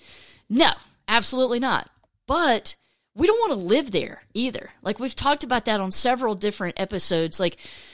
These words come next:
you know, y-, yes, you've made past mistakes or made bad decisions, whatever, but you don't have to live there. You don't have to stay there. Like, w-,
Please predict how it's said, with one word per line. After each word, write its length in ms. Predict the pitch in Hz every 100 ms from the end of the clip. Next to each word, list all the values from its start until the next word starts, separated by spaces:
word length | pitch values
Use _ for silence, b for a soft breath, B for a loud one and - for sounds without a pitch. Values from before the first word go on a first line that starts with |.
| B B
you 80 |
know, 80 | 269
y-, 320 | 208 220 - -
yes, 460 | 247 247 151 -
you've 120 | 220
made 220 | 202 254 -
past 300 | 240 226 220
mistakes 600 | 196 254 240 226 208 202
or 380 | 196 190 185
made 240 | 180 240 208
bad 200 | 226 214
decisions, 460 | 190 226 196 196
whatever, 300 | 190 208 233
but 240 | 240 254 -
you 80 | 302
don't 120 | 320
have 120 | 294
to 80 | 262
live 300 | 208 226 233
there. 240 | - 160 165
You 120 | 220
don't 80 | 254
have 100 | 220
to 100 | 208
stay 300 | - 196 202
there. 240 | 139 - B B B B B B
Like, 180 | 226 220
w-, 220 | 247